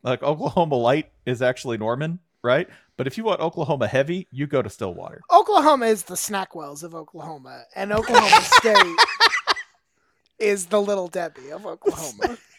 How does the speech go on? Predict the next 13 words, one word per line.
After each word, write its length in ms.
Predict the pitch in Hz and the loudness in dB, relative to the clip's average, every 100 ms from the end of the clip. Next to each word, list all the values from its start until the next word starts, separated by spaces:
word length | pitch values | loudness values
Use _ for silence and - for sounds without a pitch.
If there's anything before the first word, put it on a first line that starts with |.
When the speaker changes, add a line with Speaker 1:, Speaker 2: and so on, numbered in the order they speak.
| _ | _
Speaker 1:
<laughs> 320 | 311 - _ | -16 -16 _
Bring 200 | - 381 | -6 -4
back 340 | 381 427 349 349 | -2 2 2 2
Snackwell 580 | 392 320 - - 294 285 | 0 2 2 6 6 6
fudge 360 | 466 285 262 | 6 6 6
rounds. 500 | 254 262 247 254 247 - 1077 - 1077 1077 1077 | 6 4 6 4 0 -2 0 0 -2 -4 -6
<laughs> 560 | 1077 - - _ _ - | -6 -16 -20 _ _ -8
Those 160 | 214 | -4
little 120 | 330 | -2
Devil's 380 | 247 254 262 254 | 0 0 0 -4
Food 240 | - 269 359 | -6 -4 2
ones? 520 | 392 415 403 - - _ - _ - - | 6 4 2 -16 -20 _ -20 _ -14 -2
Yeah, 340 | 127 117 95 | 2 4 2